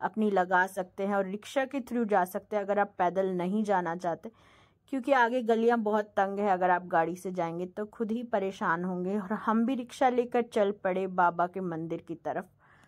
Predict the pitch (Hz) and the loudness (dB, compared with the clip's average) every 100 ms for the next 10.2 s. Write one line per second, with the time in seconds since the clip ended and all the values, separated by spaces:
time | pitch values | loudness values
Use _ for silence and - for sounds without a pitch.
0 | _ _ _ _ _ _ _ _ - - | _ _ _ _ _ _ _ _ -20 4
1 | 226 233 247 - 202 208 208 208 - 233 | 6 8 4 0 2 6 6 4 4 4
2 | 233 240 _ _ 226 220 254 240 202 180 | 4 -6 _ _ -8 0 2 4 6 4
3 | 185 208 202 196 190 190 190 208 190 190 | 4 0 2 2 2 0 2 0 2 2
4 | 180 202 190 185 185 180 180 185 170 180 | 2 -4 2 2 2 -2 -2 2 2 2
5 | 185 185 180 170 165 165 160 - 185 185 | -2 0 0 0 2 2 0 -4 -4 -2
6 | 175 170 175 175 175 175 196 185 185 185 | -2 -2 0 0 -2 -2 -4 0 0 -2
7 | 180 175 165 170 170 175 185 170 170 185 | -2 -2 -2 -2 -4 -6 -2 -2 -2 -4
8 | 175 170 165 175 - 175 180 180 175 180 | 0 0 0 -2 0 -2 0 -6 -4 -6
9 | 180 185 175 180 175 175 170 185 175 175 | -2 0 2 2 -2 -4 -4 -2 0 -2
10 | 175 196 | 0 -4